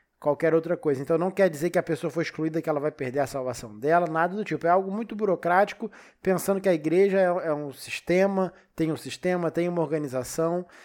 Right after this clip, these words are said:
E isso não só na igreja adventista, mas como qualquer outra igreja, como o Ronald falou, qualquer instituição tem regras, e pro bom andamento dessa instituição,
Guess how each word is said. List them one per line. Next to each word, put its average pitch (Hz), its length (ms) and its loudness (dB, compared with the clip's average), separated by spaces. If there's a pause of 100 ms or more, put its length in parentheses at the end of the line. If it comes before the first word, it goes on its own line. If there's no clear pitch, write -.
(160)
E 175 160 -2
isso 226 220 0
não 262 180 0
só 226 120 0
na 208 80 2
igreja 185 220 4
adventista, 165 280 -6
mas 208 160 -4
como 196 160 -8
qualquer 185 260 0
outra 190 160 -4
igreja, 170 300 -2
como 170 240 -4
o 151 40 -2
Ronald 160 240 -4
falou, 160 300 -2
qualquer 185 320 0
instituição 180 420 -8
tem 175 180 -4
regras, 170 460 -2 (340)
e 262 80 -6
pro 254 120 -2
bom 214 260 8
andamento 196 440 4
dessa 190 180 4
instituição, 190 580 -2